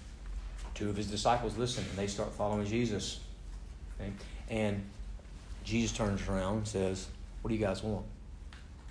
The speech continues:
Which is just another little practical application.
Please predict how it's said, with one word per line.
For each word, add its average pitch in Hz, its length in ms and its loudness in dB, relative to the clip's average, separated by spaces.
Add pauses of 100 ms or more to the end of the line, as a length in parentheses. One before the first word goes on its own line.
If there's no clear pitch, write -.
(680)
Which - 220 0
is 113 100 0
just - 80 -4 (340)
another 104 200 0
little 95 160 0
practical 98 440 0
application. 95 460 -2